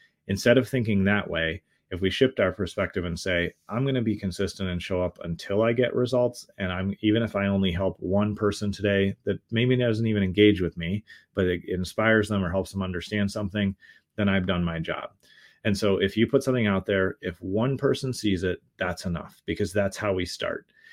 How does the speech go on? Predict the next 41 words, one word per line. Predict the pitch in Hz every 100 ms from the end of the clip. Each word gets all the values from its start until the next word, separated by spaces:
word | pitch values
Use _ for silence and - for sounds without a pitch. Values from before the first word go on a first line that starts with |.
| - - -
And | 101 95 95 - _ _ _ _ -
I've | 120
been | 117 110
doing | 107 104
daily | 95 98 98
content | 95 98 87 101 92 -
for | - 95 90
quite | - 131 131
a |
while | 110 107 107
now, | 107 107 107 _ - -
um, | 95 90 87 90 - - - - -
probably | - 110 107 101
coming | 110 101 95
up | 92 - _
really | 123 107 123 120
consistently | 107 104 107 - 110 98 95
on, | 92
like, | 90 85
a | 90
year | 92 95
and | 92
a |
half | 90 90 -
of | 87 82 -
every | 107 95 92
day, | 87 95 104 110 - - _
but | 104
I've | 98 95
been | 95
doing | 101 90 90
weekly | 123 - 104
content | - 90 85 90 85
for | - 90
years. | 101 135 95 87 - - _ _ - _
And | 98
I | 107
always | 127 117 104
remind | 95 95 95
myself | 92 92 90 85
of | - 90 87 90